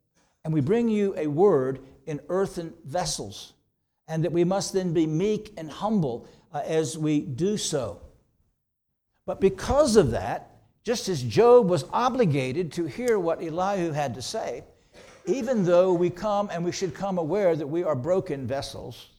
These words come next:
that we are creatures of clay, you have a responsibility to hear what we have to say.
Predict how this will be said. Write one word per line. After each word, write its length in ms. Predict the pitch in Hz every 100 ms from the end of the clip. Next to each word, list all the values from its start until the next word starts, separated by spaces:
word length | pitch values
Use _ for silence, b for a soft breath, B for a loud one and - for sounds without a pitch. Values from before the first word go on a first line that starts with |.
| -
that 120 | 123
we 140 | 135
are 80 | 127
creatures 540 | 117 - 170 - 110 95
of 100 | -
clay, 540 | - 175 139 - - _ _ _ _ _ _ _
you 100 | 139
have 100 | 151
a 40 | 135
responsibility 1120 | 117 - 139 127 117 101 107 139 113 101 - _ _ _ _ _ _
to 60 |
hear 140 | 107 117
what 100 | 123
we 80 | 107
have 220 | 98 -
to 40 |
say. 200 | - 104